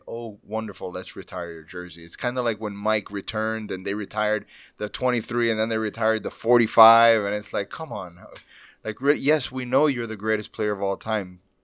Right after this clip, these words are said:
Yeah, we'll put, we'll, we'll put your jersey up. We'll never let anybody wear those numbers.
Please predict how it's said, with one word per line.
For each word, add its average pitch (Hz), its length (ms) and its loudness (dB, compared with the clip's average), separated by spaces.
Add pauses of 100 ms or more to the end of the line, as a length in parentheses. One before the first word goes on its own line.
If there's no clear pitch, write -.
Yeah, 127 160 2
we'll 107 200 -2
put, - 240 -4
we'll, 107 240 -16 (100)
we'll 110 140 -14
put 127 160 -4
your 117 100 -10
jersey 113 400 -4
up. 110 240 2
We'll 98 80 -10
never 104 300 -2
let 104 160 0
anybody 101 320 -4
wear 101 240 0
those 101 240 -4
numbers. 98 540 -12